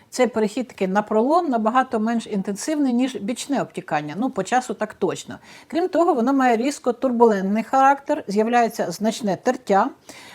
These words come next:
е, в умовах гірського рельєфу. Атмосферний фронт, що перетинає гірський хребет, починає руйнуватися, розмиватися чи, навпаки, міцнішати. Лінія фронту утворює звивистий характер.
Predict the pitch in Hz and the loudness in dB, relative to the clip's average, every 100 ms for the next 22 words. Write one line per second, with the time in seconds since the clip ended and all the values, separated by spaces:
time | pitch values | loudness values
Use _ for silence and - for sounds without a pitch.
0 | - - 202 202 202 196 190 202 247 285 | -16 -4 0 0 0 -2 -2 0 2 0
1 | - 180 170 - 220 185 185 160 - - | -2 -8 -8 -2 -2 0 -2 -4 -8 -12
2 | - - _ _ - - 214 - 254 302 | -20 -20 _ _ -20 -20 -10 -4 -2 -2
3 | 381 381 359 339 359 349 - 262 254 269 | 0 2 0 -2 -2 -2 -4 -4 -4 0
4 | 285 269 262 254 285 277 247 247 285 330 | 0 0 -2 -4 -4 -4 -2 0 2 2
5 | - 190 220 233 202 196 220 214 170 160 | -2 -6 0 2 2 0 0 2 2 0
6 | 214 208 277 - 226 240 226 175 185 214 | -2 -4 -4 -2 0 2 2 2 2 0
7 | - 190 - 170 156 - 175 277 226 214 | -6 -8 -6 -4 -4 -6 -4 -4 -2 -2
8 | 220 - 302 - 147 - 123 _ - - | -2 -2 -2 0 -4 -6 -12 _ -20 -16
9 | - 208 233 185 - 294 - 175 180 208 | -4 0 2 2 0 -2 0 -2 -2 0
10 | 202 175 175 165 302 302 - 226 208 - | 0 -2 -4 0 0 -2 -4 -4 -4 -6
11 | 156 139 - 143 | -4 -4 -8 -16